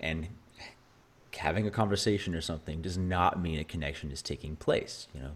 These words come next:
they're, they're not the same thing. And so I've been feeling, like, quite intensely,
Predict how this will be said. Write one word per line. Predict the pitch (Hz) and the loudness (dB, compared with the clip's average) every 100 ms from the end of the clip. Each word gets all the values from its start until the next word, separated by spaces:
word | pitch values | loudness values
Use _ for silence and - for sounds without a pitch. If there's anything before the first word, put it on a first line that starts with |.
| - | -8
they're, | 73 65 - - - | -6 -6 -12 -20 -6
they're | 85 80 | -2 -2
not | 85 87 82 - | 0 2 2 2
the | 76 | -4
same | - 64 71 | -4 -4 -4
thing. | - 67 - - - - - - - - - | -6 -6 -8 -16 -20 -20 -20 -20 -20 -20 -6
And | 87 80 78 76 73 - - - _ _ - - - - | -2 0 0 -2 -6 -14 -20 -20 _ _ -20 -20 -20 -4
so | - | 0
I've | - 107 104 | 4 4 4
been | 107 | 2
feeling, | - - 147 139 90 85 | 0 2 4 6 4 0
like, | 82 76 - - | -2 -2 -8 0
quite | 113 | 0
intensely, | 80 80 - 135 - - 67 64 | 0 -6 0 0 0 -6 -6 -6